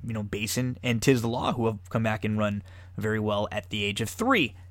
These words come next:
I'm looking elsewhere in here. I'll take a little shot against Gozilla, who I think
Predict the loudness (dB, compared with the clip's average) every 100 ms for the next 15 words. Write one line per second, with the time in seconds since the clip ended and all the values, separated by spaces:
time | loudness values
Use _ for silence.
0 | -18 -18 -18 -18 -18 -18 -18 -6 6 8
1 | 8 6 6 4 6 8 6 6 6 8
2 | 6 4 6 6 6 4 4 4 4 0
3 | 2 0 6 6 8 6 6 6 6 6
4 | 6 2